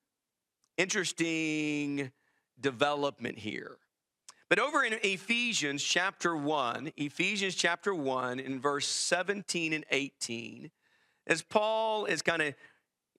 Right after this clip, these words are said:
it's still part of his kinda introduction, you know, to this, uh, great letter,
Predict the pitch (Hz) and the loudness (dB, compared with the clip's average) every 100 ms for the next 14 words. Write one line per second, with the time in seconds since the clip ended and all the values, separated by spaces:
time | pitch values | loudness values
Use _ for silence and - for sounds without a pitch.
0 | - 156 - _ - - 247 - 202 214 | -4 -4 -4 _ -6 0 0 2 2 4
1 | 185 151 160 151 175 180 156 180 - - | 0 2 0 2 0 0 2 2 2 -2
2 | 190 185 180 180 160 160 147 139 165 160 | 0 0 0 -2 -2 -2 -2 0 -2 0
3 | 156 131 - 147 143 135 131 151 214 - | 0 -2 -4 0 2 0 -2 -2 -2 -2
4 | 151 170 165 135 143 | 0 2 2 0 -2